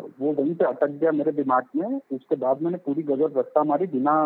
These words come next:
ये जाने कि उसका मतलब क्या है। So, uh, that was my first encounter with the form ghazal, formal encounter I would say। फिर मैंने अपने टीचर से पूछा ये क्या होता है, क्या नहीं होता, then he explained me कि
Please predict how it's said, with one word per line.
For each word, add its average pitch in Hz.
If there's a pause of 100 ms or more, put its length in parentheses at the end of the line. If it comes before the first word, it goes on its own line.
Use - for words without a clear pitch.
(240)
ये 135
जाने 131
कि 147
उसका 135
मतलब 127
क्या 117
है। - (880)
So, 139 (720)
uh, 120 (180)
that 123
was 170
my 185 (100)
first 156
encounter 147
with 156 (240)
the 147 (180)
form 135 (380)
ghazal, 120 (220)
formal 131
encounter 123
I 113
would 120
say। 151
फिर 156
मैंने 135
अपने 127
टीचर 127
से 127
पूछा 123
ये 123
क्या 123
होता 117
है, 123
क्या 120
नहीं 117
होता, 120
then 190
he 165
explained 131
me 117
कि 123